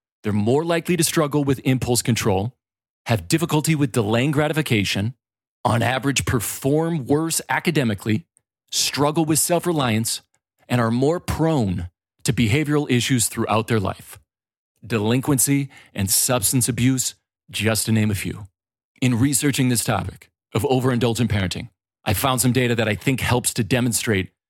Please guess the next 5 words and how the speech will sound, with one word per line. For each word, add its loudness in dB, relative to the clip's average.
some -2
surprising -4
but -2
common 0
ways 0